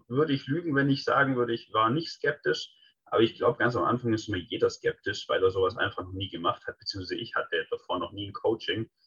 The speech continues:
Ähm, ist dann natürlich immer, ähm, man muss natürlich dem eigenen Ego eingestehen, dass man einfach, äh,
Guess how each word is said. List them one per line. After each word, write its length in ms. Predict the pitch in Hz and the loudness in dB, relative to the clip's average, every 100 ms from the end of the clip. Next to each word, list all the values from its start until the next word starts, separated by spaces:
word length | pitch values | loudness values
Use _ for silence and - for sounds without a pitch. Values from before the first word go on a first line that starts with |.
| _ _ _ - | _ _ _ -2
Ähm, 580 | 98 98 101 101 95 92 _ _ - - | 4 4 4 0 -4 -6 _ _ -20 -2
ist 180 | 120 - | 0 4
dann 100 | 147 | 4
natürlich 440 | 135 139 139 139 | 4 6 4 4
immer, 560 | 127 123 120 117 117 - | 4 8 8 8 6 4
ähm, 320 | 104 107 113 - | 2 2 -2 -2
man 140 | 113 | 2
muss 200 | 143 156 | 2 0
natürlich 380 | 147 - 135 139 | -2 -2 -4 -2
dem 160 | 113 | -4
eigenen 320 | - 131 135 120 | 2 4 4 2
Ego 300 | 139 156 127 | 0 2 2
eingestehen, 560 | 135 151 143 - 131 | 2 0 -4 -2 0
dass 180 | 120 120 | 0 2
man 140 | 120 | 2
einfach, 440 | 113 113 113 113 - _ _ _ _ _ _ _ _ _ | 2 2 2 2 -2 _ _ _ _ _ _ _ _ _
äh, 380 | - 113 113 117 | 2 6 6 4